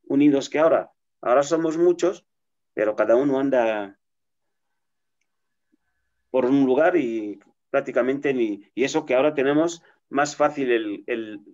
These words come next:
comunicarnos entre el, eh, las redes sociales y tal, que el,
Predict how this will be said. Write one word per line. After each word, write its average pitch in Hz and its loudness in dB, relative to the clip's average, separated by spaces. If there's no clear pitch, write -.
comunicarnos 120 -2
entre 110 -2
el, 104 -6
eh, 104 -6
las 113 0
redes 131 2
sociales 143 0
y 117 -8
tal, 156 0
que - 0
el, 101 -8